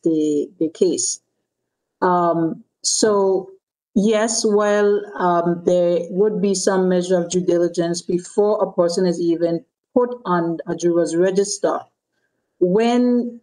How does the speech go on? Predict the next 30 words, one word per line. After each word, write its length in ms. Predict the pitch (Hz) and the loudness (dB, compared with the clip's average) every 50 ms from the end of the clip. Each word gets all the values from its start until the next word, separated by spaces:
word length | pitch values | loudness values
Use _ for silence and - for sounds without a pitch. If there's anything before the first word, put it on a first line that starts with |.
| _ - - | _ -6 -2
a 160 | 202 190 185 180 | 0 0 0 0
juror 440 | 180 202 220 220 214 208 208 202 196 | 0 0 2 2 2 2 2 2 2
is 220 | - 185 170 175 | 0 0 -2 0
being 240 | 170 190 185 185 185 | 0 0 0 0 2
considered 680 | 185 180 175 175 175 - 214 208 196 202 190 185 180 180 - - | 2 2 0 0 0 0 2 2 2 2 2 2 0 -2 -4 -2
for 520 | - 175 165 160 160 160 160 - - - - - - _ _ - | 0 2 2 2 2 0 0 -2 -4 -6 -10 -14 -18 _ _ -8
a, 160 | - 180 180 - - - | -6 -4 -4 -4 -4 -4
a 120 | 185 180 180 | -4 -2 0
actual, 640 | 196 196 196 - - - 190 180 170 170 170 170 170 - | -2 -2 0 0 0 2 2 2 2 2 0 -2 -4 -6
um, 500 | 196 175 170 165 170 185 180 170 196 240 220 | -6 -4 -4 -4 -2 -4 -4 -4 -6 -6 -2
jury 260 | - 190 185 180 165 | 0 0 2 2 0
panel 440 | 175 - 226 214 202 190 170 165 - - | -2 -2 -2 0 2 2 0 0 -2 -4
and 220 | - 170 165 165 165 | -4 -4 -4 -4 -4
specific 640 | - - 196 180 - 220 196 196 - 190 180 185 _ _ - | -4 -2 -2 -2 0 -2 -2 -2 -2 -8 -8 -8 _ _ -4
matter, 640 | 185 180 185 196 214 214 214 214 - - - - - _ _ _ _ _ _ _ _ _ _ _ _ _ _ _ _ _ - | -2 0 0 0 0 -2 -2 -2 -2 -4 -4 -6 -10 _ _ _ _ _ _ _ _ _ _ _ _ _ _ _ _ _ -4
there 200 | 175 196 190 185 | 0 0 2 2
is 160 | 190 185 185 | 2 0 0
still 200 | - - 226 220 | 0 0 0 2
some 220 | 226 - 226 202 190 | 2 0 0 0 0
further 320 | - 214 190 185 180 180 | 0 0 0 2 0 0
probing 600 | 185 - - 240 220 220 202 208 202 190 175 175 | -2 -2 0 0 2 2 2 2 0 0 0 0
that 220 | 175 170 170 175 180 | 0 0 0 0 0
needs 240 | 185 185 180 180 - | 0 0 0 -2 -2
to 80 | 208 | -2
go 240 | 180 190 185 175 165 | 0 0 2 2 0
on 260 | 170 170 170 170 165 | 0 0 -2 -2 -2
to 160 | - - 190 | -2 0 0
assess 520 | 175 165 - - - - 220 214 208 208 - | 0 0 0 0 0 0 0 0 0 0 0
their 160 | 202 190 180 | 0 0 0
suitability 960 | 185 - 208 185 190 185 175 175 170 170 170 170 - 196 175 170 170 170 - | 0 -2 -2 0 0 0 0 2 2 0 0 0 0 0 2 2 2 0 -2